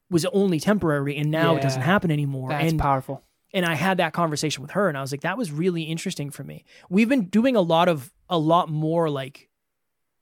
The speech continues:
Speaker 1: th-, we've had deep talks almost every night because I've been,
Speaker 2: Mm.
Speaker 1: I put that on my P P T.
Speaker 2: Yeah.
Speaker 1: So it's been way better. That's been, like, way deeper, our conversations, which is great.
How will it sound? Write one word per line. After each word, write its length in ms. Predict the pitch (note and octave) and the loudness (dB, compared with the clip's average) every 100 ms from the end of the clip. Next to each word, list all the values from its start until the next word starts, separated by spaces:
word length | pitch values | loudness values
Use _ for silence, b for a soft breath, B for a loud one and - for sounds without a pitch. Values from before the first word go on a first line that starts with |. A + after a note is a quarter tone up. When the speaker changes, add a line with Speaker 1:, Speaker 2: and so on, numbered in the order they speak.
| _ _ _ _ _ _ - | _ _ _ _ _ _ -20
Speaker 1:
th-, 120 | C4+ - | -18 -8
we've 260 | F3+ A#3 | -2 0
had 360 | F#3 B3+ G3+ D3+ _ _ _ _ E3 | 0 0 0 -4 _ _ _ _ -6
deep 220 | D#3 G3 - | -2 -2 -4
talks 400 | - D#3+ E3+ - - - | -2 0 0 -6 -12 -6
almost 300 | F3 D#3 E3 | -4 -2 -2
every 200 | D3 C#3 | -4 -2
night 240 | D3 E3 | -4 -4
because 180 | D#3 C#3 | -4 -4
I've 100 | C#3 | -2
been, 200 | C#3+ C#3+ | -4 -4
Speaker 2:
Mm. 40 | D3+ | -6
Speaker 1:
I 60 | |
put 200 | C#3+ D3+ | -4 -4
that 100 | D3+ | -4
on 80 | C#3 | -4
my 80 | C#3 | -4
P 140 | D#3 | -6
P 80 | D3 | -8
T. 240 | C3+ E3 b b b b _ | -4 -4 b b b b _
Speaker 2:
Yeah. 160 | E3 D#3 | -10 0
Speaker 1:
So 240 | F#3+ E3 | 0 2
it's 160 | F#3 - | -2 -2
been 200 | G#3 C#3+ | -2 0
way 220 | D3+ D#3+ | -2 -2
better. 500 | C3+ C3+ E3 A3+ A3 _ - | -2 -2 0 0 -2 _ -2
That's 200 | E3+ - | -2 0
been, 140 | G3 | -2
like, 160 | D3 C#3 | -2 -4
way 280 | C#3+ D3+ C3 | -4 -4 -4
deeper, 320 | C#3+ C#3 F#3+ | -8 -4 -2
our 120 | C#3+ | -2
conversations, 600 | C#3+ C#3+ C3+ D3 D3 F3 | -4 -6 -6 -4 -4 -2
which 140 | D3 C3+ | -4 -6
is 80 | |
great. 400 | C3+ C#3+ D#3 A3 | -6 -2 0 -2